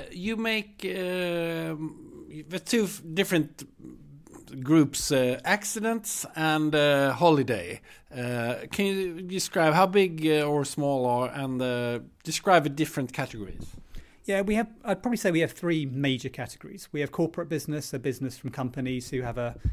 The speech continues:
Speaker 2: a need to have hire car. It could be people coming into Sweden, people travelling from within Sweden.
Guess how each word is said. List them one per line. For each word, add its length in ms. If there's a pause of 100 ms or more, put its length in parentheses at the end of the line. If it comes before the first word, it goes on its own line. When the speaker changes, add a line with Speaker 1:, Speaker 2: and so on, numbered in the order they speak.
(140)
Speaker 2:
a 40
need 240
to 80
have 140
hire 220
car. 320
It 100
could 160
be 100
people 300
coming 280
into 240
Sweden, 520 (380)
people 260
travelling 380
from 160
within 280
Sweden. 520